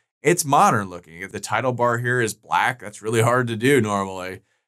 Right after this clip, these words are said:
Uh, some of these things, you know, there's rounded stuff. The colors are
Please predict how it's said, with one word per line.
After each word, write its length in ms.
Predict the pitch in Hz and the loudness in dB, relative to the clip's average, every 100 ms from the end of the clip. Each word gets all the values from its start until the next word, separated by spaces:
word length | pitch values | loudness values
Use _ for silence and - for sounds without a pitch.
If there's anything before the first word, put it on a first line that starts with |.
| _ | _
Uh, 220 | 92 98 104 | 2 2 0
some 220 | 123 117 | -2 -2
of 40 | |
these 220 | 110 107 - | -2 -6 -4
things, 400 | 117 120 120 131 | -2 -2 -2 -4
you 60 | |
know, 340 | 107 92 110 113 _ _ _ _ _ | -2 -2 -4 -8 _ _ _ _ _
there's 180 | 87 85 | -16 -12
rounded 640 | 87 92 104 117 110 107 | -2 2 2 0 -2 -2
stuff. 720 | 101 - 123 113 113 113 - _ | -4 -4 0 2 2 -2 -10 _
The 60 | |
colors 540 | - - 123 123 117 107 | -20 -2 2 4 2 0
are 280 | 113 110 | -2 -4